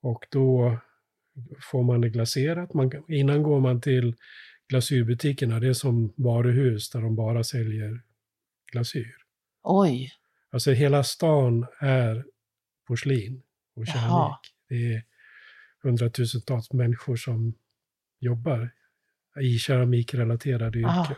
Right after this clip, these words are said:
Speaker 2: vilket
Speaker 1: Mm.
Speaker 2: paradis för
Speaker 1: Ja,
Speaker 2: dig och för
Speaker 1: ja,
Speaker 2: eleverna.
Speaker 1: ja. Så att det präglar hela stadsbilden. Ja, sen så, så går man till, till någon ugn och, och, eh, kilnman bränner.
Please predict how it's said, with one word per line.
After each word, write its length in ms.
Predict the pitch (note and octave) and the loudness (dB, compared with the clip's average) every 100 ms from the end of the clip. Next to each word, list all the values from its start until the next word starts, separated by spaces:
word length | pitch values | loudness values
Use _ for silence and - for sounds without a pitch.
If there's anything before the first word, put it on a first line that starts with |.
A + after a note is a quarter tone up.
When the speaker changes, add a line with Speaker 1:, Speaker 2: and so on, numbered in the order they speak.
| - | -4
Speaker 2:
vilket 180 | F3+ B2 | -2 -2
Speaker 1:
Mm. 80 | B2 | 4
Speaker 2:
paradis 540 | D#3+ F3 F#3+ E3+ - | 4 6 4 0 -2
för 60 | D#3 | 0
Speaker 1:
Ja, 60 | |
Speaker 2:
dig 340 | B2+ A#2+ A#2+ B2+ | 2 2 0 -4
och 140 | - C3+ | -2 2
för 80 | E3 | 4
Speaker 1:
ja, 60 | |
Speaker 2:
eleverna. 400 | F#3 A3 D3 D3 D3 | 4 4 2 -4 -2
Speaker 1:
ja. 360 | A#2+ A2+ C#3 - _ - | -2 -2 -4 -12 _ -20
Så 180 | - C#3+ | -6 -2
att 160 | B2+ - | -2 0
det 140 | C#3+ | -4
präglar 400 | - C3+ B2 B2 | 0 0 2 0
hela 420 | A#2 E3 D3+ C3 | -2 -2 -2 -2
stadsbilden. 800 | A#2+ A#2+ A2+ - A#2 G#2+ A2 A2 - _ _ _ _ _ - | -4 -6 -8 -8 -8 -6 -8 -10 -14 _ _ _ _ _ 0
Ja, 260 | D3+ D#3+ | 4 4
sen 260 | E3 F3 D#3+ | 4 2 0
så, 520 | - D3+ D3 C3+ C3 B2+ _ _ | 0 2 2 2 0 -4 _ _
så 200 | - D3 | -14 -8
går 180 | C3+ C#3 | -2 0
man 240 | C3+ B2 | 2 0
till, 440 | - C3 B2 A#2+ B2+ - - | 0 0 2 0 -6 -14 -20
till 320 | - C3 A#2 A#2 | -4 0 0 2
någon 200 | A#2 A2+ | 0 2
ugn 580 | C3 D3 C#3+ C#3 C3+ C#3 _ _ _ _ _ _ | 2 2 2 0 -4 -8 _ _ _ _ _ _
och, 420 | C#3 B2 A#2+ A#2 | -4 -2 0 -2
och, 300 | A2+ - - | -4 -6 -6
eh, 200 | B2 A2+ | -2 -2
kilnman 760 | A2+ D3+ C#3 C#3 B2+ A#2+ A#2 A#2+ | 0 2 2 4 2 2 0 0
bränner. 460 | A#2 A#2 A#2+ D3+ | 0 0 0 -2